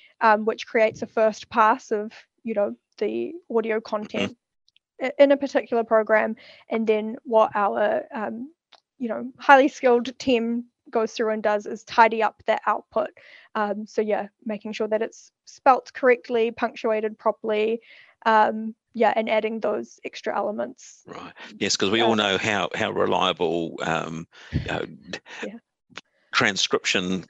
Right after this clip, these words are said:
Speaker 2: can be, uh, when we use things like Siri and,
Speaker 1: Mm.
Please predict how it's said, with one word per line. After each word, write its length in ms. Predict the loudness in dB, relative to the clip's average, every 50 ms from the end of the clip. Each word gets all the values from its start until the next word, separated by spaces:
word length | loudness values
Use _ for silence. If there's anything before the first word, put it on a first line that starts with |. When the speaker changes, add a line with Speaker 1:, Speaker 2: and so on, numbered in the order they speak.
| -8 -4
Speaker 2:
can 260 | -4 -4 -4 -2 0
be, 260 | 0 0 2 0 -2
uh, 500 | -4 -6 -8 -14 _ -6 -4 -2 -2 0
when 200 | 0 0 0 0
we 100 | 0 0
use 260 | 0 -2 -2 -2 -2
things 220 | -2 -4 -4 -2 -2
like 240 | -2 -2 -2 -2
Siri 560 | -4 -2 0 0 2 2 2 2 0 0 0 0
and, 640 | 0 -2 -2 -2 -2 -4 -4 -4 -2 -2 0 -2
Speaker 1:
Mm. 200 | -2 -4 -6